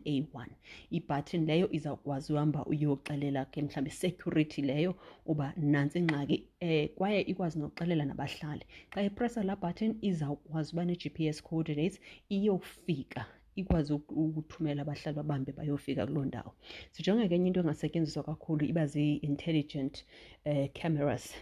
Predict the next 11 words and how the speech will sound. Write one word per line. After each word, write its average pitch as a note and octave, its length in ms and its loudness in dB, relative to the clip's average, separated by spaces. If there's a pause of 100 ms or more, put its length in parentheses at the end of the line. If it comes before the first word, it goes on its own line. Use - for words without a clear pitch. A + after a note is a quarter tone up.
(160)
siye D#3+ 220 2
sizibize C#3 480 2
ke C#3 120 2
i-smart C#3+ 500 -2
cameras. - 600 -6 (920)
Smart G#3+ 280 2
cameras F#3 360 2
zona D3+ 340 0 (480)
ziikhamera F#3+ 640 6
eziphana F#3+ 560 0 (260)
ezibekiweyo D#3+ 800 2